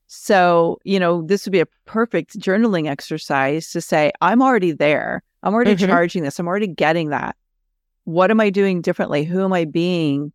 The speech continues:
Speaker 1: You know, it might just be confidence. It might just be, like, s-, deciding to do it, but, like, really accessing the version of you that can already do this and get it. Sometimes you're like, "Oh,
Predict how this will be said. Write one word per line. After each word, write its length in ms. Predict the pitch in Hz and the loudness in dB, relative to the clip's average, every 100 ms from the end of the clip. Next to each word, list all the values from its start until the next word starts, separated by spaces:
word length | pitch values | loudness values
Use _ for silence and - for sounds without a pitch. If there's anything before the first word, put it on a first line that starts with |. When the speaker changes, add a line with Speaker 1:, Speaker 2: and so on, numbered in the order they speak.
| _ | _
Speaker 1:
You 100 | 180 | -4
know, 120 | 151 | -2
it 40 | |
might 180 | 143 185 | 0 -2
just 120 | 214 | -2
be 80 | - | -6
confidence. 800 | - 139 147 - 151 139 151 - | -6 -4 -4 -4 -4 -2 -4 -6
It 60 | 165 | -2
might 160 | 160 | 0
just 180 | 190 196 | 0 -4
be, 140 | 196 170 | -2 2
like, 320 | 160 143 - _ _ | 2 0 -8 _ _
s-, 100 | - _ | -20 _
deciding 680 | - 175 - 156 170 233 185 | -2 -2 0 2 4 2 2
to 140 | 160 165 | -2 -4
do 200 | 143 143 | 0 0
it, 140 | 139 | 0
but, 180 | 156 151 - _ _ | 0 -2 -6 _ _
like, 160 | 185 175 | -4 -2
really 320 | 190 214 247 - | -2 2 0 0
accessing 920 | 147 160 - 175 - 165 151 151 165 | -2 -2 0 -4 -2 -4 -2 -4 -4
the 80 | 170 | -4
version 360 | 160 170 196 202 | -2 -2 0 -2
of 100 | 202 | -2
you 160 | 226 | -2
that 160 | 214 196 | 0 0
can 140 | 233 | 0
already 300 | 165 190 202 | 2 2 0
do 220 | 175 175 | -2 -2
this 280 | 196 247 262 | 0 -2 0
and 160 | 208 165 | -2 2
get 200 | 151 165 | 2 2
it. 320 | 247 285 247 _ _ | 2 0 -2 _ _
Sometimes 580 | - 190 190 208 202 196 | -2 -2 2 0 0 0
you're 120 | 202 | 2
like, 160 | 190 - | 0 0
"Oh, 300 | 226 214 147 | 0 2 0